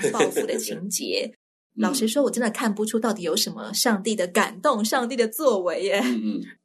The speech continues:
Speaker 2: 我们在这段历史，大家只能看得出来说，当上帝开始要反过来去攻击、压制以色列的仇敌非利士人的过程当中，他可以只凭借一个人，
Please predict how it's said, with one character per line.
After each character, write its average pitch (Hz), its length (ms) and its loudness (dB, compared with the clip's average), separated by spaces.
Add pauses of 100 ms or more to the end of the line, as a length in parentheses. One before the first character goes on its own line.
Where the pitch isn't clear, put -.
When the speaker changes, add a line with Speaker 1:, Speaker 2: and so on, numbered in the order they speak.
(140)
Speaker 2:
我 110 120 2
们 104 160 2
在 143 120 4
这 143 160 -2
段 110 280 0
历 107 120 -2
史， - 140 -8
大 104 100 -2
家 110 60 4
只 110 160 0
能 113 160 -4
看 135 180 0
得 95 80 2
出 95 160 -4
来 82 120 2
说， 95 160 -2
当 113 240 0
上 113 200 0
帝 98 120 0
开 101 160 -4
始 85 160 -8
要 95 260 0
反 78 380 -4
过 113 120 -2
来 95 140 0
去 110 180 -2
攻 127 400 2
击、 113 340 -2
压 123 180 2
制 123 120 -6
以 82 120 -4
色 - 160 -2
列 92 100 2
的 87 80 -2
仇 85 240 -4
敌 90 100 0
非 - 240 -2
利 113 140 4
士 104 160 0
人 78 100 0
的 76 100 -2
过 98 200 2
程 73 220 -2
当 82 200 -4
中， 85 160 -4 (220)
他 156 140 0
可 156 120 2
以 - 220 2
只 - 160 -4
凭 107 240 -2
借 123 140 2
一 113 160 0
个 120 160 2
人， 71 200 -6